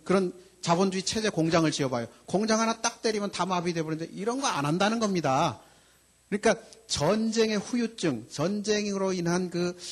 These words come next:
어떤 저는 그걸 집단적 자폐증이라고 제가 표현을 하는데 엄청나게 큽니다. 그 영향이. 그래서 절대 이 체제는 안 바꾼다는 겁니다. 전쟁이라면 반드시 보급로를 차단시키는 군사 전략을 수행하는데 여기에서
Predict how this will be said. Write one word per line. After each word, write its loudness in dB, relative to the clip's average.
어떤 -10
저는 2
그걸 2
집단적 0
자폐증이라고 0
제가 -6
표현을 0
하는데 -4
엄청나게 -2
큽니다. -10
그 -8
영향이. -8
그래서 0
절대 4
이 0
체제는 2
안 0
바꾼다는 0
겁니다. -14
전쟁이라면 4
반드시 4
보급로를 4
차단시키는 2
군사 0
전략을 2
수행하는데 0
여기에서 2